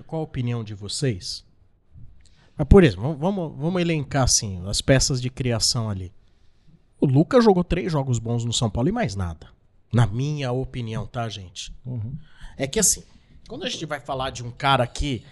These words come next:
Speaker 1: é querido pela torcida, que mostra o São, a São Paulinidade dele,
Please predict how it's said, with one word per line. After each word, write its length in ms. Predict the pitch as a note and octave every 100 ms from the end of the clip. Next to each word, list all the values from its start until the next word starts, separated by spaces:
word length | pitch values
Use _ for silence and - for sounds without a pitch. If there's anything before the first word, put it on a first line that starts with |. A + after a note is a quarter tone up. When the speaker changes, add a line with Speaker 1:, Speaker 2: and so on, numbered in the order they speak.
| -
Speaker 1:
é 80 | C3
querido 580 | - C#3 C#3 D#3+ B2+ A#2
pela 240 | - A#2
torcida, 840 | A#2 G#2+ F#2+ - - C3 C3 A#2+ G#2+
que 160 | B2+
mostra 500 | G#2+ B2 C#3 - A#2+
o 60 | A#2
São, 260 | - B2+ -
a 80 | B2
São 260 | - E3+
Paulinidade 1000 | E3+ D3+ C3 C#3 C#3+ B2 A#2 A#2 A2 F2+ F2
dele, 400 | G#2+ B2 F2+